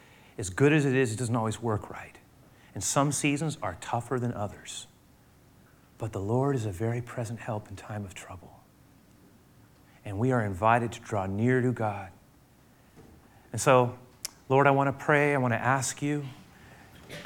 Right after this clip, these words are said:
to help us not be in a rush, but to sit with this word, to think about what it means to be open to telling our story, to have a, have courage in our life, to be brave for you.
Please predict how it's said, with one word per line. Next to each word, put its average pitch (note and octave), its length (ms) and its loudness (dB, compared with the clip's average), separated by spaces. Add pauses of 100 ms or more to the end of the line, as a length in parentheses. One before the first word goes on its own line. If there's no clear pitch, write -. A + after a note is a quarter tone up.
(720)
to C3 100 -2
help D#3 200 6
us C#3 140 -2
not C#3 260 4
be C#3 120 2
in C3+ 40 4
a C#3 80 4
rush, C#3 440 0
but B2+ 140 -2
to A2+ 100 -6
sit - 240 0
with C3+ 160 -4
this - 260 -2
word, C3+ 380 0 (1040)
to - 100 -6
think C3+ 240 0
about C3 280 6
what C3 140 6
it A2+ 80 2
means C3 440 2
to - 100 -8
be A#2+ 220 -2
open C3 300 2
to B2 60 0
telling B2+ 380 0
our A#2+ 140 0
story, C3 480 2
to B2 80 -4
have A#2 160 -4
a, - 240 -12
have A2+ 220 -6
courage C3 500 0
in A#2+ 80 -6
our B2+ 80 0
life, B2 160 -4
to B2+ 80 -4
be A#2 100 0
brave A2+ 500 2
for - 160 -6
you. B2+ 300 -6